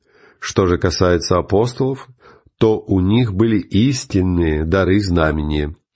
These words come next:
Причем с тех пор никто в церкви не имел подобных даров.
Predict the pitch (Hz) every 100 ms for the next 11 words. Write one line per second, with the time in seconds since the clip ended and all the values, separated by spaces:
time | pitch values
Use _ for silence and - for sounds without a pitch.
0 | _ _ - 131 156 170 131 156 143 -
1 | 170 135 156 170 - 120 82 - 139 165
2 | 156 156 156 - 143 160 156 135 104 120
3 | 156 151 98 80 95 98 107 95 110 101
4 | -